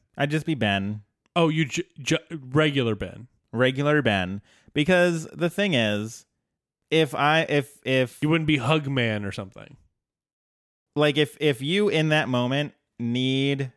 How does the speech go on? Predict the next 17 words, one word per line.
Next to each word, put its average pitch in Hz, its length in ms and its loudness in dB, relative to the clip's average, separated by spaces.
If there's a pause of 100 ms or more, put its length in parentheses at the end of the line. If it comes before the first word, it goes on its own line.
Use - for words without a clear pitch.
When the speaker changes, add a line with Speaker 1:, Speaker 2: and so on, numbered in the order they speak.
(140)
Speaker 1:
a 120 140 0
hug 110 420 0 (160)
from 107 680 -4 (680)
just 120 280 -2
anybody, 107 640 -2
and 110 180 -4
then, 110 260 -2
like, 107 320 -4 (840)
I 127 160 2
come 135 140 -4
out 131 120 2
of 120 60 2
the 113 60 -2
blue, 135 300 4
I'm 120 120 2
just 117 180 -2
like, 113 240 0